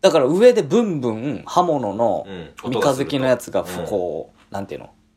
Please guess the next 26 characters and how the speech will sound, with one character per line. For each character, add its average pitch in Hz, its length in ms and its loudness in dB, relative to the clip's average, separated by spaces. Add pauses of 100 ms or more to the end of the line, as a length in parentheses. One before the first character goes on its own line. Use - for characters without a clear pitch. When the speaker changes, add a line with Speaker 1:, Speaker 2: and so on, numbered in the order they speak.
(460)
Speaker 1:
こ - 240 -14
う 135 60 -8
揺 139 100 2
れ 143 140 4
て 139 120 0
る 107 120 -2
と。 - 200 -16
Speaker 2:
う 92 80 -20
ん。 85 120 -12 (480)
Speaker 1:
で、 147 80 -2
徐 240 220 2
々 240 140 4
に 226 120 -2
そ 185 160 0
れ 196 120 2
が 196 280 0 (320)
下 - 180 -2
が 131 120 0
っ - 100 -10
て 110 80 -10
く - 100 -18
る - 100 -20
と。 - 140 -20
Speaker 2:
う 104 40 -10
ん。 82 180 -12 (320)
え？ 139 120 -18